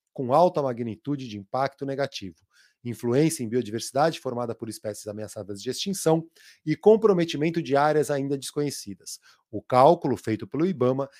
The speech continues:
é descrito em detalhes em documentos obtidos, obtidos pelo Vinícius Sassini na Folha. A perfuração do poço teve um grau de impacto ambiental calculado pelo órgão ambiental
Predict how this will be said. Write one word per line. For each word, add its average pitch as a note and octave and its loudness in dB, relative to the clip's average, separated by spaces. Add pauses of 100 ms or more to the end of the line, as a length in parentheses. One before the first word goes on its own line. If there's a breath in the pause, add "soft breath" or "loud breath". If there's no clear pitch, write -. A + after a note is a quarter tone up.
(140 soft breath)
é D3+ -2
descrito E3+ 0
em F#3+ -2
detalhes D#3 2
em D#3 -6
documentos D3 -4
obtidos, C#3 -10 (300 soft breath)
obtidos D3+ -4
pelo F3+ 6
Vinícius D3+ -4
Sassini C3+ -6
na C3+ -2
Folha. G#2+ 2 (1300 loud breath)
A E3 2
perfuração F#3+ 6
do F3+ 4
poço E3+ 4
teve D#3+ -4
um D#3 -6
grau F3+ 6
de C#3+ -4
impacto D3+ -2
ambiental C3 0
calculado D3 -2
pelo A2+ -8
órgão C3 -2
ambiental A#2+ -4